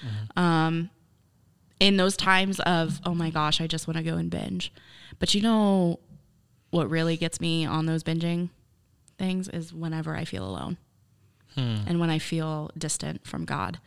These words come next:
Speaker 2: Um, like you said, I'm a very sensitive person. I'm
Speaker 1: Right.
Speaker 2: a, I'm a
Speaker 1: Right.
Speaker 2: feeler.
Speaker 1: Right.
Speaker 2: And so just a couple weeks ago, I had a binging episode to where I basically ate until I got sick. And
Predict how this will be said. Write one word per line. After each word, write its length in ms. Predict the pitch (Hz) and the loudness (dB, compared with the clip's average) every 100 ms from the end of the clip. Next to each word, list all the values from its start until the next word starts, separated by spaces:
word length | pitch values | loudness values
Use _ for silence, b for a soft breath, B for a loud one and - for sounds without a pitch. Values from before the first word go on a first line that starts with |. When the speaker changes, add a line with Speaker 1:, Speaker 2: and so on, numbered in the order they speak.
| b b b b b b b - | b b b b b b b -6
Speaker 2:
Um, 520 | 170 160 156 156 156 - _ _ _ _ _ _ | -4 -2 -2 -4 -6 -10 _ _ _ _ _ _
like 180 | 160 160 | -6 -4
you 60 | 160 | -4
said, 200 | 160 156 | -2 -2
I'm 140 | 156 | -2
a 140 | 151 147 | -2 -2
very 300 | 156 151 156 | -2 -2 -2
sensitive 580 | - 147 156 - 170 - | -4 -4 -4 -4 -6 -4
person. 440 | 208 220 269 277 | -8 -8 -6 -2
I'm 120 | 240 | 0
Speaker 1:
Right. 100 | 160 123 | 2 0
Speaker 2:
a, 20 | 104 | 0
I'm 80 | 170 | -4
a 20 | |
Speaker 1:
Right. 60 | 156 | -4
Speaker 2:
feeler. 560 | - 165 170 208 262 - B B B | -2 2 4 4 2 -2 B B B
Speaker 1:
Right. 180 | 110 117 170 | -4 -4 -2
Speaker 2:
And 160 | 170 | -2
so 600 | - 190 175 170 160 160 - - - _ - - - | 0 2 4 4 0 -4 -8 -18 -20 _ -20 -16 -4
just 160 | 202 | -4
a 20 | 202 | 0
couple 180 | 202 185 | 2 2
weeks 180 | 196 202 | 2 2
ago, 400 | 202 196 214 - 196 - | 4 4 2 -2 -10 -2
I 160 | 170 170 170 170 | 0 2 2 2
had 160 | 175 170 | 0 0
a 40 | |
binging 300 | 165 160 170 | 2 0 0
episode 680 | 170 165 175 170 175 190 B B B - | -2 -2 -2 0 0 -2 B B B -4
to 120 | 175 | 0
where 400 | 165 165 165 156 | 4 4 4 4
I 200 | 160 160 | 2 2
basically 640 | 160 156 - 165 165 156 143 | 2 0 -2 -2 0 0 0
ate 260 | 151 113 139 | -2 -2 -2
until 200 | 170 151 | -2 -2
I 80 | |
got 180 | 147 143 | 0 0
sick. 300 | - 180 - B B B B B B B B - | 0 -2 -2 B B B B B B B B 0
And 640 | 170 165 160 156 156 156 | 4 4 2 2 0 -4